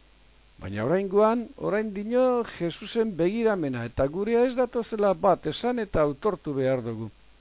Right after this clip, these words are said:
Ez garala bizi gizaki barrilez, gure heriotzan Jesusek loaldia ikusten dau.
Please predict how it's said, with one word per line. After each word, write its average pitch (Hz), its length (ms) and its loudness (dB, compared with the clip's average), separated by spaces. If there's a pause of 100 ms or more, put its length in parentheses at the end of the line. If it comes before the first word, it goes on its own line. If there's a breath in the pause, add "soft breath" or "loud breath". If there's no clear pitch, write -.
(520)
Ez 254 180 -2
garala 156 420 4
bizi 214 600 -4 (220)
gizaki 208 520 -2
barrilez, 233 540 4 (920)
gure 147 340 2
heriotzan 190 640 2
Jesusek 180 600 -2
loaldia 220 680 4
ikusten 170 480 -4
dau. 95 180 -6